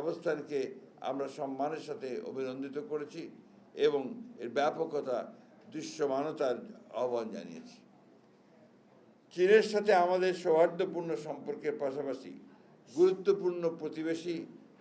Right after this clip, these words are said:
এবং বৃহৎ উন্নয়ন সহযোগীদের সাথে আমাদের সুসম্পর্ক ক্রমবর্ধমানভাবে উন্নয়নের ধারাবাহিকতা অব্যাহত রাখার ব্যাপারে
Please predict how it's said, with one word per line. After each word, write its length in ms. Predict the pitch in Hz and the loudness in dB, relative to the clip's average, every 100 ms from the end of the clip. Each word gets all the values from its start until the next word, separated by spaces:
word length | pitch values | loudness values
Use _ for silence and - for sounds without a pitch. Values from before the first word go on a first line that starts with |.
| _ - | _ -2
এবং 180 | 151 143 113 | 0 0 -4
বৃহৎ 340 | 139 170 185 185 - 170 | 4 6 6 4 -8 -8
উন্নয়ন 360 | 170 175 175 175 | -2 0 0 -2
সহযোগীদের 500 | 156 147 151 147 139 135 | -2 -2 -2 -2 -4 -2
সাথে 260 | 139 143 117 - - - - - - 135 | -6 -4 -6 -8 -16 -20 -20 -18 -6 -2
আমাদের 280 | 151 151 147 | 0 -2 -4
সুসম্পর্ক 600 | 160 147 165 160 160 147 120 - - - - - _ | -8 -6 -4 -4 -4 -4 -4 -6 -8 -18 -20 -20 _
ক্রমবর্ধমানভাবে 1040 | 165 175 175 190 196 196 190 170 156 147 139 - - - - | 4 4 4 2 2 4 4 4 4 4 0 -4 -16 -20 -14
উন্নয়নের 580 | 143 147 147 160 175 165 | -10 -6 0 2 2 0
ধারাবাহিকতা 760 | 147 143 147 143 160 160 139 117 95 - - - - | 0 0 2 2 4 2 0 -2 -4 -12 -20 -20 -6
অব্যাহত 500 | 131 131 123 165 165 | -4 -2 4 6 6
রাখার 380 | 165 151 143 147 139 | 4 2 0 -2 0
ব্যাপারে 360 | 131 127 120 | -2 -4 -6